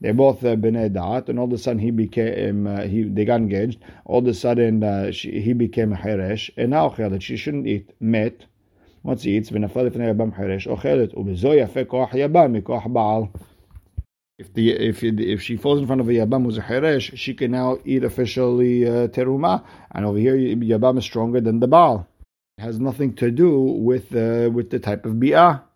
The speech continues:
Bishlam al Rav, Rav, who said that from the Almanah from Nisurim eats truma, metaretz, ketaretz ma'ikara. He'll explain like we explained before, according to, uh, in, according to Shmuel,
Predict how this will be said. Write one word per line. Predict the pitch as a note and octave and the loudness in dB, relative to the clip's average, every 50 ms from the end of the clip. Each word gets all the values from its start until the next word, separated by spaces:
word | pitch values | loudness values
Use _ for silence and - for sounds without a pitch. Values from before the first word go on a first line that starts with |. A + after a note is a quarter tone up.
| _ _ _ _ _ _ _ _ _ _ _ _ _ _ _ _ - - | _ _ _ _ _ _ _ _ _ _ _ _ _ _ _ _ -4 2
Bishlam | A#2 D3 D#3+ D3+ - - A#2 A#2 A#2 A2+ | 4 4 4 4 2 0 0 2 2 2
al | A2 A2 A2 | 0 0 0
Rav, | A2+ A#2 A2+ A2+ A#2 A2+ A#2 A#2 A#2 A2+ G#2+ A2+ | 0 0 0 0 0 0 -2 -2 -2 -2 -2 -2
Rav, | A#2+ B2 C#3 D3+ D#3+ C3+ | -2 0 2 2 2 2
who | G#2+ G#2+ A2+ | 2 0 -2
said | G#2 - - A#2+ A#2 A2 | -2 -2 -2 -2 0 0
that | A#2+ A#2+ A#2+ - | 0 -2 -2 -2
from | - A#2 A2 | 0 0 0
the | A2 | 0
Almanah | A2 G2+ G#2 G#2+ G#2+ A2 A2 A2 A#2 A2+ | 0 -2 0 0 2 2 2 0 -2 -2
from | - A2 G#2+ | 0 -2 -2
Nisurim | G2 - G#2+ G#2+ A2 A2+ A#2 A#2 - | 0 -2 -2 0 2 2 2 0 0
eats | - A#2 A2+ A2 - | -2 -4 -4 -4 -6
truma, | - - A2+ A2 A2 A2 A#2+ C3 C#3 B2 A2 A2 A2 | -6 -2 0 2 2 4 2 2 2 2 2 2 2
metaretz, | A2+ A2+ G#2+ - - G#2+ G#2+ A2 B2 A#2+ - - | 2 0 0 0 0 0 2 2 2 0 0 -2
ketaretz | - A#2+ A2+ G#2 - A#2 A2+ A#2 A#2+ A#2 | -4 -2 -2 -2 -2 -2 0 0 0 0
ma'ikara. | - A#2 A2 A2+ A2+ - B2+ A#2+ B2 A#2+ G2+ F#2 | -2 -4 -2 -2 -2 0 0 0 2 2 2 2
He'll | F2+ G#2 A2 A2+ | 2 2 2 0
explain | G#2 - - B2+ A#2 A2+ | -2 -4 -4 -4 -2 -2
like | A2+ G#2 - | -2 -2 0
we | A2+ A2+ | 0 0
explained | G#2+ - - - A#2+ A2+ A2+ A2 | 0 -2 -4 -2 0 0 2 2
before, | A2 G#2 G2 - B2+ A#2 A2+ A2+ A2+ | 2 0 0 0 2 4 4 4 2
according | A2 - - A#2 A2 G#2+ | 0 0 -2 -2 -2 -2
to, | G#2+ G#2+ G#2 G#2+ A2 A2 | -2 -2 -2 0 0 0
uh, | G#2 - - | -2 -2 -4
in, | G#2 A2 G#2+ G#2+ G#2+ F2+ C2 - F2 - | -2 -2 -2 -2 -2 -4 -8 -10 -12 -10
according | - G#2+ A2 - A#2 A2+ G#2+ | -8 -8 -4 -2 -2 -2 -2
to | A#2+ | -4
Shmuel, | G#2+ - - A2 A2+ A#2 A2+ A#2 A2+ A2+ A#2 F#2+ | -4 -2 0 0 2 2 4 4 4 4 2 0